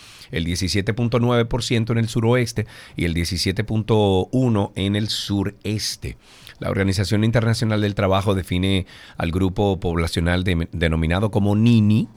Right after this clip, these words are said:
como nini, como la población je-, joven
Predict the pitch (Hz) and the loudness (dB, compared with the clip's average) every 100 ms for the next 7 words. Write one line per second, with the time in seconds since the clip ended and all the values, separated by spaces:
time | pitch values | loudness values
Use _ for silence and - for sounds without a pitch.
0 | - 76 80 107 98 110 107 80 71 67 | -6 -2 2 2 2 0 -2 -4 -4 -4
1 | 71 71 90 87 98 90 - - 98 87 | -6 -4 -2 -2 0 -2 -2 2 4 4
2 | 85 | 0